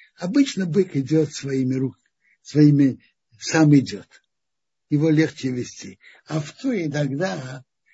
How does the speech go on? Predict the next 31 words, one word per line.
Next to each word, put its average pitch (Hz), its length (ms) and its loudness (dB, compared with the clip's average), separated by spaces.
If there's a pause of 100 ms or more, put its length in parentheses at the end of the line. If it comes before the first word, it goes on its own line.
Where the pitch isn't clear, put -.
как 147 260 -4
правило, 139 760 -8 (280)
вор 156 240 2
должен 143 420 0
тащить 135 460 -6
на 123 100 -8
себе. 104 400 -10 (1300)
За 135 380 -8
этот 190 440 -8
труд, 170 440 8
за 147 100 -2
этот 151 340 0
позор 165 680 -2 (640)
с - 180 -20
него 214 320 0
сняли, 190 840 0
а, 143 120 -8 (240)
а, 156 300 -10
один, 185 480 -2
а, 165 240 -8 (240)
э, 147 120 -10 (180)
одну 165 360 2
норму 156 340 2
штрафа. 127 400 -10 (260)
<laughs> - 540 -10
Вместо 190 380 4
пяти 226 400 -2
он 160 140 -4
платит 156 380 -6
только 151 280 -6
ч-, - 200 -18